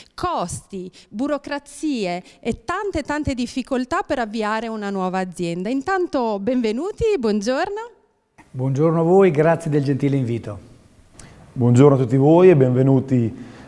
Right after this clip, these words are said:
Speaker 3: nella nostra casa.
Speaker 1: Le piccole e medie imprese rappresentano il motore dello sviluppo economico. In questa giornata vorremmo capire, vorremmo scoprire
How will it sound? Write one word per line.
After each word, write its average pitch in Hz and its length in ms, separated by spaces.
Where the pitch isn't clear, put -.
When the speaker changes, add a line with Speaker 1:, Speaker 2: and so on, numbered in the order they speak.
Speaker 3:
nella 131 180
nostra 135 300
casa. 107 340
Speaker 1:
Le 254 180
piccole 320 920
e 247 140
medie 262 640
imprese 254 880
rappresentano 269 1080
il 233 440
motore 240 640
dello 196 340
sviluppo 277 760
economico. 185 840
In 269 140
questa 403 360
giornata 349 560
vorremmo 277 880
capire, 196 560
vorremmo 294 420
scoprire 392 880